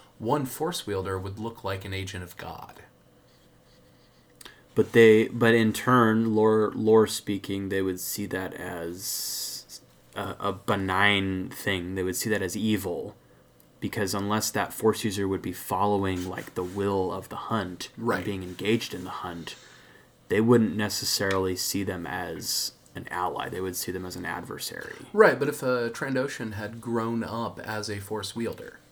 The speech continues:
Speaker 1: and followed the religion, the, the other Trandoshans who don't have the power to make things move with their mind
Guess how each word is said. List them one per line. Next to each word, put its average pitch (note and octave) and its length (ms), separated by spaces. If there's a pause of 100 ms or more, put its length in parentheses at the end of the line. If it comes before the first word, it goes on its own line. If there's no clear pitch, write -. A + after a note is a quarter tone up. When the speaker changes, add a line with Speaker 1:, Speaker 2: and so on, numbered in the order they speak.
(460)
Speaker 1:
and A2 160
followed A2+ 560
the G#2 120
religion, C#3 560 (640)
the, A2 440
the A#2 160
other F3 300
Trandoshans G#2+ 680
who A2+ 120
don't B2+ 360
have A2 220
the G#2 80
power F#2+ 380
to G2+ 140
make G2 180
things G2+ 300
move G2 260
with G2 160
their F#2 160
mind A#2 520